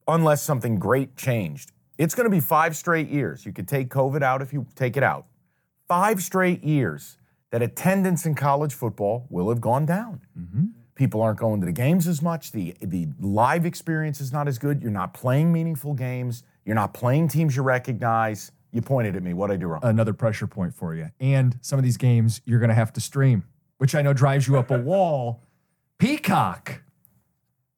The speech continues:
Speaker 1: Hold on. I wanna, I wanna, I'm gonna learn, uh, I wanna learn how to do this. Now, if I flip the switch here
Speaker 2: Yes, you turn it on.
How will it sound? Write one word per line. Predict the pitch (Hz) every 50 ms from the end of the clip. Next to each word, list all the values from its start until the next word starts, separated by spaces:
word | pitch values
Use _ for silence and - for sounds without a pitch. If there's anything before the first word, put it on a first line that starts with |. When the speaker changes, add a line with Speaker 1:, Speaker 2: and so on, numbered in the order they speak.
| _ _ _ _ -
Speaker 1:
Hold | - 143 135 107 90
on. | 76 73 -
I | 120 127 139
wanna, | 160 175 160
I | 151 165
wanna, | 175 170 151 143
I'm | 139 160
gonna | 170 160 139
learn, | 139 143 143 127
uh, |
I | 135 139 139 131 135
wanna | 135 135 127 120 120
learn | 120 117 110
how | 104 101
to | 95
do | 90 101 95
this. | 85 76 -
Now, | - 98 90
if | - 95
I | 95
flip | 92 - 156 185 180 -
the | 175
switch | 143 - - 165 165 139 -
here | 131 135 127 110 101
Speaker 2:
Yes, | 92 - - - -
you | - 110
turn | - 135 127 143
it | 139
on. | 110 95 92 110 135